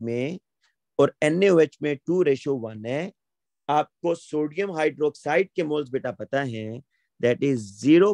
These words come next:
पॉइंट ज़ीरो सिक्स एट एट।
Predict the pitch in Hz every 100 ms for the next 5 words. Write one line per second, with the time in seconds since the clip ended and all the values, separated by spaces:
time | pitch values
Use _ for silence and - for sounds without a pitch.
0 | 185 135 135 131 131 131 _ _ _ 113
1 | 107 156 180 190 - 151 143 - - 160
2 | 196 202 _ 120 110 123